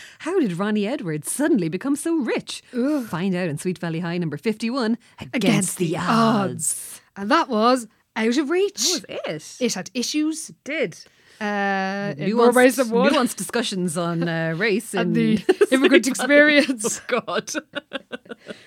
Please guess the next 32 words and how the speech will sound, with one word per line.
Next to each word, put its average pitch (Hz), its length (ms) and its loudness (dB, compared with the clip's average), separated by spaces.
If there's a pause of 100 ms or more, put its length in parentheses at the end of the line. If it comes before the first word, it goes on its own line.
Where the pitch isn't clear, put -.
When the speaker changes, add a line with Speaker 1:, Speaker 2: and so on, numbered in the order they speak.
(220)
Speaker 1:
So 202 260 2
we 214 160 -2
apologise 277 760 4
for 233 140 -4
Speaker 2:
Yeah. 143 80 -6
Speaker 1:
both 214 260 0
the 214 80 -6
Sweet 262 200 -4
Valley 269 220 -2
writers 262 400 0
and 233 160 -2
ourselves. 202 760 -2
Speaker 2:
Oh, 180 100 -8
God. 147 460 -12
Speaker 1:
Um, 240 600 0 (400)
but 285 120 -4
do 339 100 -4
we 320 100 2
have 311 100 2
any 311 120 2
stats 269 300 -4
and 277 100 -6
outfits 320 340 -6
to 247 100 -8
liven 202 340 -6
things 180 300 -10
up? 175 200 -12
Speaker 2:
<laughs> 214 580 -2 (340)
Oh, 165 280 -4
yeah. 143 340 -8
Okay, 143 300 -6
so 147 400 -8